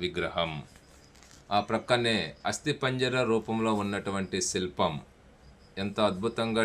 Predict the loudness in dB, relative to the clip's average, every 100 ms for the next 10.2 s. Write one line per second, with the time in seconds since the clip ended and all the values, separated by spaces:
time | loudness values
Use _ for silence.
0 | 2 2 0 0 -2 0 0 0 -2 -6
1 | -14 -4 0 2 2 2 0 -2 -14 -20
2 | -20 -20 -20 -20 -20 -20 -20 -20 -20 -20
3 | -20 -20 -6 -4 4 6 6 4 -6 4
4 | 6 6 4 2 2 2 4 2 0 -8
5 | -14 -2 2 4 2 -4 -14 -20 -14 -2
6 | -2 2 4 6 8 8 10 8 8 8
7 | 6 6 4 4 6 6 6 4 4 4
8 | 0 2 2 0 -4 -6 0 2 6 6
9 | 6 6 6 4 6 4 4 0 -6 4
10 | 6 8